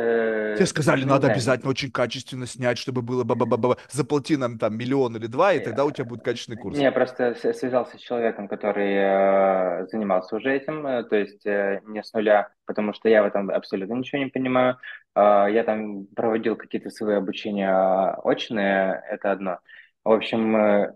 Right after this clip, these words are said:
Speaker 2: я на этом выгорел так,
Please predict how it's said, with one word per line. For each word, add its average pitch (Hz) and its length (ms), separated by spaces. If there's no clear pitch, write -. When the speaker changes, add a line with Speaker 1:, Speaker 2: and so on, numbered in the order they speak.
Speaker 2:
я 123 460
на 123 120
этом 117 260
выгорел 120 480
так, - 440